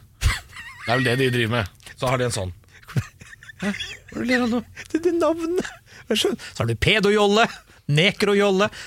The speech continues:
Speaker 2: Nei, jeg var, jeg var ute og sykla veldig på begreper.
Speaker 1: Ja, jeg må, eh, optimistjolle, er det også noe?
Speaker 2: Ja, optimistjolle heter det!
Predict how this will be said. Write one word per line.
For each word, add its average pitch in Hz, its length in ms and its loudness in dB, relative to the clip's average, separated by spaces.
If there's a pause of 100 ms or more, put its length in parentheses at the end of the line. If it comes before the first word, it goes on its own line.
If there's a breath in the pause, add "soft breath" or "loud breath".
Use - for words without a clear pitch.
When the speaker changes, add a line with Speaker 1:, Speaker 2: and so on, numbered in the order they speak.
(100)
Speaker 2:
Nei, - 80 0
jeg 147 100 2
var, 156 140 4
jeg 165 160 2
var 170 80 2
ute 147 240 0
og - 20 2
sykla 127 300 0 (220)
veldig 123 260 0 (320)
på 135 140 0 (520)
begreper. 131 520 -4 (560 soft breath)
Speaker 1:
Ja, 113 140 -4 (100)
jeg 113 160 -4
må, 110 100 -2
eh, 101 380 -4 (140)
optimistjolle, 127 800 -4
er 170 60 -2
det 151 100 4
også - 180 2
noe? 139 200 -2
Speaker 2:
Ja, 240 160 4
optimistjolle 277 1000 2
heter 214 180 -2
det! 202 80 4